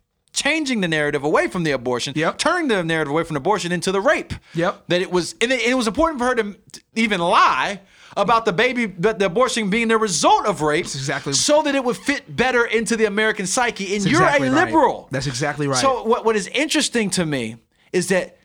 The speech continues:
Speaker 1: there seems to be enough of the image of God celebrated in this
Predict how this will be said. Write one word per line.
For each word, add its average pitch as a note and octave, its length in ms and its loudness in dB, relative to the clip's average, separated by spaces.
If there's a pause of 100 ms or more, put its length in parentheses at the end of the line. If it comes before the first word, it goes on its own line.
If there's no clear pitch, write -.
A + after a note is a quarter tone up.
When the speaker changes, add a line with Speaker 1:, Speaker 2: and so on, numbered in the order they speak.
(340)
Speaker 1:
there F3 140 0
seems A#3 480 0
to A#3 80 -2
be G3+ 160 -2
enough F3 340 -4
of F3+ 120 -6
the F3+ 140 -6
image D#3+ 260 -4
of C3 180 -6
God G#2+ 520 -6 (200)
celebrated D3 800 -4
in C#3 220 -4
this C#3 260 -4